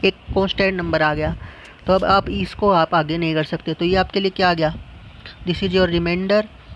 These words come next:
ये आपका quotient, ये आपका divisor और ये आपका डिविडेंड। ठीक है, तो इस तरीके से जब आपने इससे divide किया तो आपका remainder क्या आया? माइनस फ़ाइव।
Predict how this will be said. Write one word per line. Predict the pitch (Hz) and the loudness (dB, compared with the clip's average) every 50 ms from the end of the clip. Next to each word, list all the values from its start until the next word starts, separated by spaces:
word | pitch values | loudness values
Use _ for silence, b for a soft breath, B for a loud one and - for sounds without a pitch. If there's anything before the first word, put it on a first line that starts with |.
| - - - | -20 -12 -4
ये | 180 180 | 0 0
आपका | 170 - - 165 156 | 0 0 -2 -4 -4
quotient, | - - 175 175 180 - - 233 220 220 220 214 - - - - - - - - - | -2 -2 -2 -2 -4 -4 -4 -4 -4 -4 -4 -8 -10 -16 -20 -20 -20 -20 -20 -16 -8
ये | 185 175 | -2 -2
आपका | 175 165 - - 170 | -2 -2 0 -2 -4
divisor | 151 156 156 160 160 160 160 156 170 190 208 240 240 - - - | -2 -2 -2 -2 -2 -2 -4 -4 -6 -6 -6 -6 -8 -10 -12 -12
और | 170 185 | -8 -6
ये | 165 156 | -6 -6
आपका | 151 170 - - 226 226 | -6 -8 -10 -10 -12 -10
डिविडेंड। | 190 156 151 151 143 - 170 170 170 160 - _ _ - - - - - - - - - - - | -8 -8 -8 -8 -10 -12 -14 -16 -16 -18 -20 _ _ -20 -20 -20 -20 -20 -20 -20 -20 -18 -12 -12
ठीक | 302 - | -8 -8
है, | 277 254 - - - - - - - - - - - - - - - - - - - - - - - - - - - | -8 -10 -10 -12 -14 -12 -12 -12 -12 -14 -14 -16 -18 -20 -20 -20 -16 -14 -14 -14 -14 -18 -20 -20 -20 -20 -20 -18 -8
तो | - 180 156 | -8 -4 -2
इस | 196 190 - | -2 -4 -2
तरीके | - 208 190 185 185 - 196 190 | -4 -2 0 0 0 0 -2 0
से | 185 202 | 0 0
जब | 180 196 196 196 | 0 0 0 2
आपने | 196 190 185 196 190 190 | 2 2 2 0 -2 -2
इससे | 190 180 - - 202 180 | -2 -4 -2 -4 -4 0
divide | 170 180 175 180 175 180 175 | 0 2 2 4 2 2 2
किया | 175 185 180 | 0 -2 0
तो | - 180 | 2 0
आपका | 175 - - 180 | 0 0 0 0
remainder | 180 175 175 170 170 165 165 165 | 0 0 0 -2 -2 -4 -4 -4
क्या | - 175 151 | -2 0 0
आया? | 156 160 185 208 | 0 0 -2 -4
माइनस | 190 175 160 156 156 156 156 165 185 220 - - - - - - - | -4 -6 -4 -4 -4 -4 -4 -4 -4 -6 -6 -10 -18 -20 -20 -12 -10
फ़ाइव। | - 165 170 | -8 -8 -8